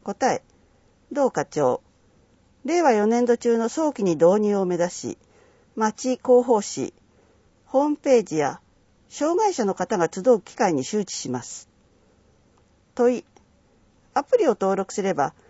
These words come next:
県内で利用可能であるため、周知を優先すべきでは？答え、同課長、周知方法を検討します。利用しやすい図書施設を。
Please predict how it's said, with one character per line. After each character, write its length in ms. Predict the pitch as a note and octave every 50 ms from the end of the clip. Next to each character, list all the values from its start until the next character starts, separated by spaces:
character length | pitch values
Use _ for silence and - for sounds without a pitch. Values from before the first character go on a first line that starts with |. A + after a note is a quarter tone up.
| _ _ _ _ _ _ _ _ -
県 220 | - C#4+ E4 A4+
内 200 | G4 C#4+ G#3+ F#3
で 140 | D3 E3 D#3
利 120 | C#3 E3 F#3
用 180 | G#3+ A#3 A#3
可 140 | - A3 A3
能 160 | G#3+ A#3 A#3
で 100 | G#3+ A3+
あ 80 | A3+ G#3
る 80 | F#3+
た 140 | - - D3
め、 240 | C#3+ D3 C#3+ - - _ _ _ _ _ _ _ _ _ _ _
周 280 | - - - D#4 D#4+ D#4
知 180 | - - G3
を 100 | F3+ D#3+
優 180 | D3+ D#3 F#3+ A#3
先 220 | - C4 B3 A#3
す 120 | A3+ - G#3
べ 100 | G3+ A#3
き 100 | - C3
で 120 | A#2+ A#2+
は？ 220 | G#2+ A2+ G#3+ - _ _ _ _ _ _ _ _ _ _ _ _ _ _ _ _ _ _ _ _ _ _ _ _ -
答 300 | - G#3 - - C4 G#3+
え、 120 | D3+ - _ _ _ _ _ _ _ _ _ _ _ _ -
同 180 | B3 D4+ C#4+ A3
課 160 | - D#3+ C3
長、 360 | - - D3+ C#3+ C3 - - _ _ _ _ _ _ _ _ _ _ _ _ _
周 260 | - - - C#4+ D#4 D4+
知 120 | - E4
方 200 | - - E4 E4
法 220 | - - G3+ D3
を 40 | C#3
検 320 | - - F3+ F#3+ G3 - G#3
討 120 | F#3+ F#3+
し 120 | - -
ま 160 | E3+ E3 D#3+ -
す。 260 | - - - _ _ _ _ _ _ _ _ _ _ _ _ _ _ _ _ _ _ _ _ _ _ _ _ _ _ _ _ _ _ _ _ _ _ _ _ -
利 80 | - A3
用 180 | B3+ D4+ F4+ A#4
し 160 | - - D4+
や 120 | D#4+ E4+
す 160 | - - E4
い 100 | C#4+ B3+
図 140 | - - E3
書 140 | - - G3+
施 160 | - - -
設 300 | - F#3 - - - G2+
を。 160 | - - -